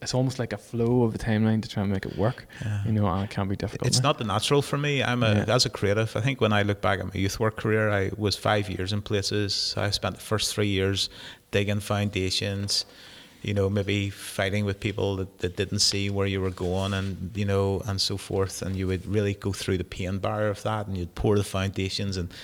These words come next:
Speaker 2: I was in my element, even though I hated sometimes the conflict that came with that. Um, and then I would start putting a few bricks on the, on the, on the building,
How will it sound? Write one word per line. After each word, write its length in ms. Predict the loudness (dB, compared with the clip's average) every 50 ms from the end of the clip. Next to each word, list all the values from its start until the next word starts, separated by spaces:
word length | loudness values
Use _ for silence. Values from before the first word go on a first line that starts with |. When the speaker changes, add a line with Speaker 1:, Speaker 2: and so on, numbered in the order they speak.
| -16 -18 -18 -10 -2
Speaker 2:
I 100 | 0 2
was 120 | 2 4
in 120 | 4 2 2
my 60 | 2
element, 380 | 2 2 2 0 0 0 0 0
even 220 | 0 0 0 0
though 120 | 0 0 2
I 100 | 2 2
hated 280 | 2 2 0 0 -2
sometimes 480 | -2 -4 -4 -2 -2 -2 -2 -2 -2 -2
the 140 | 0 -2 0
conflict 440 | 0 -2 -4 -2 0 -2 -2 -2 -2
that 80 | -4
came 220 | -4 -2 -2 0 0 -2
with 120 | -2 0
that. 260 | 0 -2 -2 -2 -6 -10 -18 -20 -18 -18 -20 -18 -20 -20 -20 -20 -20 -20 -12 -6
Um, 440 | -4 -2 0 0 0 -2 -4 -6 -6 -2
and 120 | 0 0
then 80 | 2 2
I 60 | 2
would 80 | 2 0
start 260 | 0 -2 -4 -4 -4
putting 160 | -4 -4 -4
a 20 | -4
few 200 | -4 -4 -4 -2
bricks 280 | -2 -4 -2 -2 -4
on 160 | -4 -2 -2
the, 160 | -2 -2 -2 -2
on 180 | 0 -2 0 0
the, 260 | 0 -2 -2 -2 -4 -4
on 120 | -4 -4
the 60 | -4 -4
building, 480 | -4 -4 -4 -4 -2 -2 -2 -4 -4